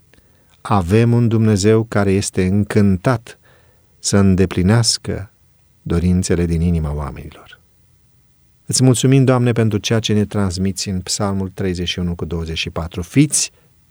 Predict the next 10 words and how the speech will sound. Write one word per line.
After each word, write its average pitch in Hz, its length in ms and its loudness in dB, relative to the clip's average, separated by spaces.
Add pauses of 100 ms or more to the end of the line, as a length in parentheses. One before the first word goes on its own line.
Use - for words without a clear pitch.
(140)
tari 85 360 0 (140)
și - 180 -2
îmbărbătați-vă 87 760 2
inima, 78 440 -6 (320)
toți 143 340 2
cei 113 220 2
ce 110 140 0
nădăjduiți 87 680 0
în 78 100 -2
Domnul.” 76 480 -10